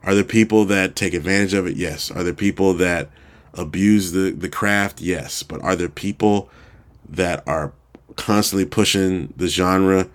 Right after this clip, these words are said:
to the next level with the way that they write? Yes. Still good.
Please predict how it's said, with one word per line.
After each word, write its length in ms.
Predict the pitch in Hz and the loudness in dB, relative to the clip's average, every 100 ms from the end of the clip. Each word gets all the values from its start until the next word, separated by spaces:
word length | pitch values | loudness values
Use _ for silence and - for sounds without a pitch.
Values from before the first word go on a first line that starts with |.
| - - - | -20 -20 -14
to 120 | - | -4
the 80 | 90 | -2
next 280 | 87 92 - | 0 -2 -2
level 520 | 92 92 92 92 - _ _ _ _ _ _ - | -2 0 0 0 -4 _ _ _ _ _ _ -8
with 160 | 90 | -8
the 100 | - | -4
way 200 | 82 92 | -2 0
that 160 | 95 90 | 0 -2
they 140 | 90 | -2
write? 1080 | 87 85 92 107 165 247 277 - - - - - - _ _ _ _ _ _ _ _ _ _ _ _ _ _ _ _ _ _ _ _ _ _ _ _ _ _ _ _ _ - | -2 0 2 4 4 4 0 -4 -6 -6 -10 -20 -20 _ _ _ _ _ _ _ _ _ _ _ _ _ _ _ _ _ _ _ _ _ _ _ _ _ _ _ _ _ 0
Yes. 600 | 139 110 - - - - _ _ _ _ _ _ _ _ _ _ _ _ _ _ _ _ _ _ _ _ _ _ _ _ _ _ _ _ _ _ _ _ _ _ _ _ _ _ _ _ _ _ _ - | 2 2 0 -2 -4 -10 _ _ _ _ _ _ _ _ _ _ _ _ _ _ _ _ _ _ _ _ _ _ _ _ _ _ _ _ _ _ _ _ _ _ _ _ _ _ _ _ _ _ _ -14
Still 380 | - - 156 151 | -8 0 4 4
good. 440 | 131 131 107 87 | 4 4 4 0